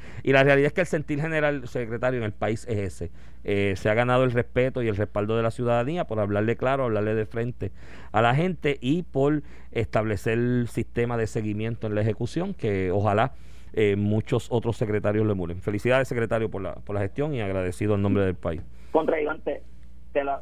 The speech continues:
Speaker 2: te lo agradezco mucho. Obviamente, a mí me, me honra muchísimo ser secretario de Hacienda,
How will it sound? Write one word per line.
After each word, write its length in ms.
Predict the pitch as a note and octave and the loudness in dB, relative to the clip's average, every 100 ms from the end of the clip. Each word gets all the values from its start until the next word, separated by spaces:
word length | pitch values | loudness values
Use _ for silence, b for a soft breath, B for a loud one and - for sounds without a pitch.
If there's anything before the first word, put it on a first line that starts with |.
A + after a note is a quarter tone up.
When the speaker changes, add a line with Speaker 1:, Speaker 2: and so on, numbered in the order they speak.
| - | -4
Speaker 2:
te 80 | C#3 | -4
lo 80 | |
agradezco 480 | C3+ C3 C3 C3 E3+ | -2 -2 -4 -2 -2
mucho. 580 | E3 F3+ - D#3 C#3+ - | 0 -4 0 0 0 -2
Obviamente, 920 | - C3 C#3+ D#3 D3+ E3 D3 C#3+ C3 - | 0 2 2 0 -4 -2 -2 -2 -4 -6
a 120 | B2 | -4
mí 120 | B2+ | -2
me, 160 | C#3+ C#3+ | 0 0
me 100 | C3+ | 0
honra 220 | C3 D3 | 2 0
muchísimo 460 | D3 D3 D3+ D#3 D3+ | -2 -4 -10 -6 -2
ser 140 | D3 | -2
secretario 400 | C#3 C#3 C3 C#3+ C#3+ | 0 0 0 0 -2
de 60 | |
Hacienda, 480 | C3 D#3+ E3 C#3+ B2+ | -4 -6 -2 0 0